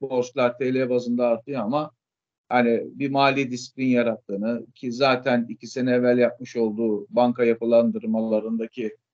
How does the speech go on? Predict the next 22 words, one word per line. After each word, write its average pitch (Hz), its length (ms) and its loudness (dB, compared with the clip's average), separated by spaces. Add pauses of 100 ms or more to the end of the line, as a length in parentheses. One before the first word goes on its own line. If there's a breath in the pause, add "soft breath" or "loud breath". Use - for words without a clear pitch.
(460)
fonksiyonu 120 680 0 (120)
ve 120 340 4 (520)
en 175 260 4
önemli 127 440 0
söylediği 127 760 -2 (100)
ve 120 360 4
biraz 120 420 0
da 131 100 2
mahcup 123 480 -2
ve 127 80 -4
utanarak 131 520 0
söylediği 117 680 -6
"Benim 123 320 0
bu 123 100 -8
kulüpten 127 520 -2
bir 123 200 0
lira 120 180 2
alacağım 120 480 2
yoktur." 127 320 -2
söylemi 110 460 -4
zaten 131 440 0
bence 123 340 -2